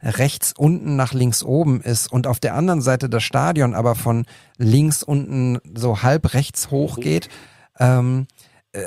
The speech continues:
hat das auch eine ganz, ganz coole Symmetriewirkung. Und zu guter Letzt, und dann bin ich auch fertig, finde ich, die holländischen Trikots waren ja auch super dankbar für uns, ne?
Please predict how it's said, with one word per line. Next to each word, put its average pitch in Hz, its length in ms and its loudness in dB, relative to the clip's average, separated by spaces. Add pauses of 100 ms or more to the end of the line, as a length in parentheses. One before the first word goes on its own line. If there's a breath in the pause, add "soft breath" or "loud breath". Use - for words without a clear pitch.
hat 139 260 0
das 143 140 0
auch 131 140 -2
eine 139 140 4
ganz, 143 440 -2 (160)
ganz 135 320 0 (200)
coole 175 420 2
Symmetriewirkung. 151 1160 -2 (320 soft breath)
Und 135 580 -4
zu 143 120 -2
guter 147 300 0
Letzt, 139 300 0
und 123 100 0
dann 123 120 2
bin 131 100 0
ich 123 140 -2
auch - 80 -2
fertig, 151 480 -2 (400 soft breath)
finde 143 340 2
ich, - 200 -4 (460)
die 113 240 0
holländischen 135 460 2
Trikots 127 320 0
waren 113 160 0
ja 113 140 -2
auch 104 100 -4
super 113 320 -2
dankbar 107 400 -4
für - 160 -6
uns, - 340 -6
ne? 123 220 -4